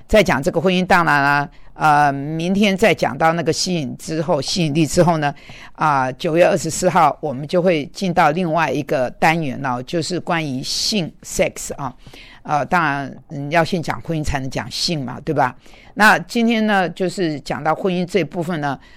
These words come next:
啊，前面都告诉你哦，婚姻应该怎么样，呃，到底结了婚，进到婚姻，那你应该是什么样的人？比方说跟配偶经营家务事，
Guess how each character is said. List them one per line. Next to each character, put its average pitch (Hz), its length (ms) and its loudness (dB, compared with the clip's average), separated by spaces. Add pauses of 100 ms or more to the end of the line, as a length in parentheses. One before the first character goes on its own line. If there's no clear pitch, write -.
啊， 147 240 2
前 180 200 -4
面 190 100 -2
都 185 100 0
告 185 220 4
诉 160 160 -6
你 131 160 -6
哦， 135 240 -2
婚 180 160 -2
姻 175 160 -2
应 175 100 -2
该 170 180 4
怎 147 140 -6
么 117 80 -10
样， 151 320 0 (380)
呃， 135 320 -4 (280)
到 170 140 2
底 131 240 -4 (240)
结 - 200 -2
了 170 100 4
婚， 180 340 -2 (280)
进 202 160 0
到 190 100 6
婚 175 180 -2
姻， 175 280 -4
那 180 120 2
你 135 200 -4
应 151 120 -6
该 165 140 2
是 160 140 -4
什 135 160 -6
么 135 80 -8
样 160 180 -2
的 135 80 -2
人？ 139 220 -8 (240)
比 - 80 -6
方 151 120 0
说 165 360 2
跟 160 320 -4
配 180 160 2
偶 127 120 0
经 156 240 -6
营 135 160 -4
家 151 280 2
务 147 120 -2
事， 139 320 -6